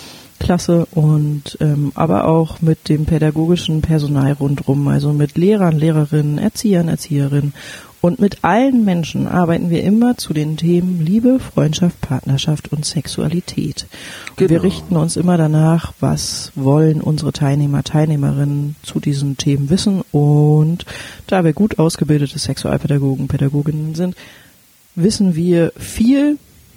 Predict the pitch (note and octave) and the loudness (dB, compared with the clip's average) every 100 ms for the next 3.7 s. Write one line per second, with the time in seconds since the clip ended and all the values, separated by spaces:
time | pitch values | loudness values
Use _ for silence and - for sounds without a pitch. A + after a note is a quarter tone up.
0 | _ _ _ _ _ E3 D#3+ F#3+ G3+ D#3 | _ _ _ _ _ 2 4 2 0 2
1 | D#3 C3 D3 - G3+ G#3+ D3+ D3+ E3 D#3+ | 2 0 -2 0 2 2 0 0 0 -2
2 | D3 D3+ E3 C#3+ C#3+ - - - - - | 0 2 2 2 0 -4 -12 -12 -16 -16
3 | - - - - D3+ B2+ | -18 -20 -20 -2 0 2